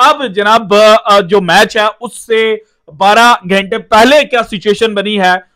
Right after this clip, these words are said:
और क्या मोहम्मद नवाज जो है वो खेलते हुए नजर आएंगे, इसके ऊपर आज की वीडियो में डिस्कशन करेंगे और इसके अलावा जनाब जो ऑकलैंड स्टेडियम है उसके सारे स्टैट्स, जनाब किस टीम ने यहाँ पर मैच खेला और कितनी, अ, टीमें जो हैं वो बैटिंग फर्स्ट करते हुए यहाँ पर जीत चुकी हैं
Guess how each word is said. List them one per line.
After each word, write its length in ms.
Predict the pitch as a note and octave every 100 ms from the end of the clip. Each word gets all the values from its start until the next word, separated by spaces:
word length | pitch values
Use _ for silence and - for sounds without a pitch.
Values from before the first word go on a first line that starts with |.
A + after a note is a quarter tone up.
| _
और 120 | G3
क्या 220 | A3+ A#3 A#3
मोहम्मद 380 | G3 F#3+ G#3+
नवाज 260 | G3+ F#3+ G#3
जो 140 | F#3+
है 160 | G3+ G#3
वो 140 | G3+
खेलते 300 | - F3+ F3+
हुए 140 | G#3 F#3+
नजर 240 | F3 G3
आएंगे, 320 | G3+ G3 G3+ G3 _ _
इसके 240 | G#3+ - A#3
ऊपर 200 | A3 G#3
आज 220 | G3+ G3+
की 200 | A3 A3 G#3 F3
वीडियो 280 | F#3+ G#3 G#3+
में 120 | G#3
डिस्कशन 400 | F#3 - G#3 G#3+ G3+ F#3
करेंगे 360 | G3 G3+ G3+ G3+ - - -
और 120 | G3
इसके 200 | G#3+ A3+
अलावा 240 | G3+ G3
जनाब 260 | F#3+ F#3+ F#3+
जो 100 | G3
ऑकलैंड 320 | F#3 G3 G3+
स्टेडियम 420 | - F3 F3+ G#3
है 60 | G3+
उसके 200 | F#3+ G3
सारे 320 | F#3 B3+ C#4
स्टैट्स, 420 | A3 G3 F#3+ F3+ F#3
जनाब 680 | D#3+ _ _ F3+ G#3 G#3+ B3
किस 180 | A#3+
टीम 160 | A#3 G#3+
ने 280 | G#3 G#3+ G3+
यहाँ 220 | F3 F#3
पर 140 | G3 G3+
मैच 260 | F#3 G3
खेला 260 | - F#3+ G3
और 100 | F#3+ G3
कितनी, 340 | - B3+ A#3+ F#3+ _ _ G3
अ, 220 | G3+ G3+
टीमें 360 | - G#3+ G#3 A3
जो 100 | G3+
हैं 140 | F#3+ G#3
वो 280 | G#3+ G#3
बैटिंग 360 | F#3+ E3+ F3+ G3+
फर्स्ट 220 | A3 A3
करते 240 | G#3+ G#3 G#3+
हुए 140 | G#3+
यहाँ 180 | G3 F#3+
पर 160 | G3 D#3
जीत 200 | F#3+ G3
चुकी 240 | F3+ G3+
हैं 200 | F#3+